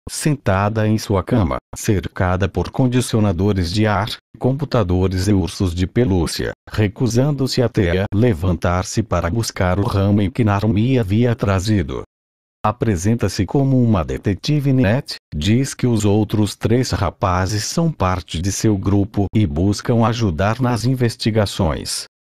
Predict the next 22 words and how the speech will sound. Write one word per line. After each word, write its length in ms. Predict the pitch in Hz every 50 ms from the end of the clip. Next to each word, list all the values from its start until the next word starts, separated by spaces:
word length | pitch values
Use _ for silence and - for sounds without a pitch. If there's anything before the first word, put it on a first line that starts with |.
| _ _ _ _ - -
Narumi 560 | 95 107 120 120 123 120 117 113 101 98 131
acaba 480 | 117 - - 98 87 85 85 107 110 101
por 240 | - - 110 104 -
tornar-se 580 | - 123 107 98 107 107 104 107 - - - 160
um 100 | 170 156
de 180 | 131 139 139
seus 420 | 123 - - 104 90 80 73 73 87
assistentes 920 | 85 78 - 156 135 - - - 120 107 90 - - 120 113 - - - -
e 120 | 120 120
contribuindo 960 | 131 - - 135 160 151 - 147 147 139 139 - 131 101 98 101 92 95 95
na 120 | 92 90 90
solução 560 | - - 110 104 107 101 - - 117 123 123
dos 220 | 113 117 104 90
mais 220 | 98 90 76 82 90
diversos 640 | 101 101 82 76 95 107 127 120 - - 120 - -
casos. 680 | - - 104 90 80 71 65 65 60 - - - - -
A 120 | 113 120
história 640 | 117 110 - - - - 107 95 92 92 90 90 90
se 160 | - - 147
passará 640 | 127 - 120 110 - - 85 73 73 87 87 82 95
em 100 | 82 80
Londres, 520 | 87 90 80 87 98 101 117 123 131 -